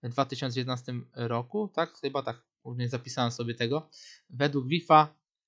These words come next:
w-, w-, według fifa, uefa i w głosowaniu na złotą piłkę. No, Liverpool w Premier League, jak się nie mylę, ale teraz,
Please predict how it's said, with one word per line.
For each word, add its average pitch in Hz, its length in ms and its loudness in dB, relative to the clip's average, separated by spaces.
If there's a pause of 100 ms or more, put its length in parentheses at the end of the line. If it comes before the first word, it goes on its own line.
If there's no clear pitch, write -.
(140)
w-, 120 360 0
w-, - 420 -10
według 143 360 2
fifa, 143 460 6
uefa 131 560 4
i 120 360 0
w - 140 -20
głosowaniu 131 480 2
na 120 120 0
złotą 123 340 -6
piłkę. 120 380 -6
No, 226 280 4 (1500)
Liverpool 233 640 6 (200)
w 127 220 -8
Premier 165 400 6
League, 147 220 6 (220)
jak 120 180 -4
się - 140 -10
nie 120 80 0
mylę, 120 280 2 (420)
ale 120 220 0
teraz, 120 400 -10